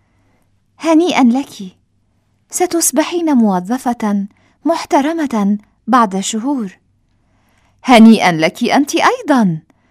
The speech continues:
ستبقين طالبة سعيدة ثلاث سنوات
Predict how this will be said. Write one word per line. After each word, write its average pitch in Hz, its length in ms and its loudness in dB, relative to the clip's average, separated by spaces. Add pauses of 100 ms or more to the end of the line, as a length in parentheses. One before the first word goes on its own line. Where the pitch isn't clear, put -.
(260)
ستبقين 440 760 -2
طالبة 202 720 0
سعيدة 196 880 0 (340)
ثلاث 381 600 2
سنوات 214 520 2